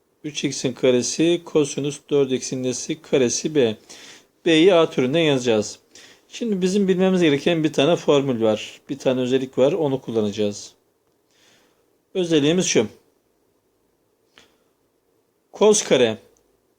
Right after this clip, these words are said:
yani, e, cos kare iki A'yı dönüştüreceğiz.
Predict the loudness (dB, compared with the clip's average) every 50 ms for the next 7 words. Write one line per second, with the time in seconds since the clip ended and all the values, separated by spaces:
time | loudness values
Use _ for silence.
0 | _ -2 0 0 0 0 0 -2 -2 -4 -6 -12 _ _ _ _ _ _ _ _
1 | -8 -4 -2 0 2 2 2 2 2 0 0 0 0 -2 -2 -4 -8 _ -6 -2
2 | 0 0 0 0 -2 0 2 2 4 2 2 0 -4 -4 0 2 4 4 4 4
3 | 2 2 0 0 0 0 -2 -2 -4 -4 -2 0 0 0 0 0 -2 -6 -14 -16